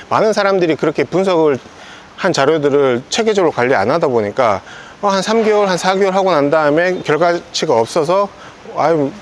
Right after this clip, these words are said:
공부했는데 잘 안 되네." 그러면서 포기하는 경우가 굉장히 많거든요. 근데 이렇게 차곡차곡 쌓여있는 물건 분석을 보면 눈에 보이는 성과 지표가 되기 때문에 지치는 마음을 달랠 수 있고 꾸준히 할 수 있는 원동력이 됩니다. 그래서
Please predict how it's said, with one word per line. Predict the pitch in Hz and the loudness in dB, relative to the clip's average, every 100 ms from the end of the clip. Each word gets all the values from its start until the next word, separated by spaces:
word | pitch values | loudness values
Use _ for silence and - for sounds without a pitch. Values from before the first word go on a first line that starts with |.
| - | -6
공부했는데 | 147 175 202 185 | -2 0 0 0
잘 | 175 156 | 0 0
안 | 123 | 0
되네." | 185 170 | 0 0
그러면서 | 139 175 160 143 | 0 0 0 -2
포기하는 | - 285 262 185 | -2 0 0 2
경우가 | 143 110 | 0 0
굉장히 | 135 143 165 | -2 -2 0
많거든요. | 101 101 131 165 120 113 185 - - - - | -2 -4 -4 -6 -4 -6 -8 -12 -20 -20 -4
근데 | 165 160 | 0 0
이렇게 | 170 175 147 | 0 0 0
차곡차곡 | - 208 202 208 190 180 | 0 -2 -2 -2 -2 0
쌓여있는 | 190 190 185 151 131 | 0 2 2 0 0
물건 | 139 147 | 0 -2
분석을 | 147 175 151 | 0 0 0
보면 | 123 117 131 117 - - | 0 0 0 -2 -8 -8
눈에 | 139 226 220 | -2 0 0
보이는 | 147 147 135 | 2 2 0
성과 | 208 214 | -2 -2
지표가 | 170 143 - 156 | -4 -4 -4 -2
되기 | 120 139 | -2 -4
때문에 | - 95 98 123 98 - - - | -6 -8 -2 -2 -2 -8 -20 -8
지치는 | 170 180 214 185 147 | -6 -2 0 2 2
마음을 | 123 127 151 | 2 2 0
달랠 | 135 107 143 | 0 -2 -2
수 | - 131 | -2 -4
있고 | 104 156 139 | -2 -2 -2
꾸준히 | 262 254 226 | 0 0 2
할 | 196 | 0
수 | 196 165 | 0 0
있는 | 143 127 | 2 2
원동력이 | 110 180 190 131 | 2 2 2 0
됩니다. | 113 95 101 107 104 | -4 -6 -6 -6 -8
그래서 | 113 120 | -10 -10